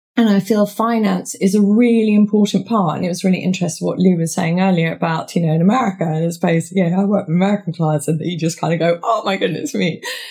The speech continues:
But they have such a different perception of money and that whole sort of Victorian thing we've all got, like, "Shh, don't mention money." And I love that people are, you know, more inclined and,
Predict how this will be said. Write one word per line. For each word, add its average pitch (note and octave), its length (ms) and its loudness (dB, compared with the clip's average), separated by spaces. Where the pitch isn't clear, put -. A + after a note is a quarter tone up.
But A3+ 100 2
they A3+ 160 2
have A3+ 220 0
such - 420 -4
a G#3+ 40 4
different G3+ 360 0
perception - 540 -2
of F3 80 2
money G3+ 280 2
and D#3+ 140 0
that E3 140 -2
whole F#3 280 0
sort F#3 220 0
of F3+ 60 -8
Victorian G3 720 0
thing D#3+ 240 2
we've D#3 160 2
all F3 160 2
got, F#3 240 -2
like, E3 240 -4
"Shh, - 360 -10
don't E3 280 -2
mention E3+ 420 -4
money." F#3 520 0
And G3+ 200 4
I G3+ 80 4
love G#3+ 420 2
that F#3 220 -2
people E3 560 -2
are, E3+ 240 0
you F#3 160 4
know, E3 160 2
more F3+ 300 4
inclined E3+ 640 0
and, E3+ 280 0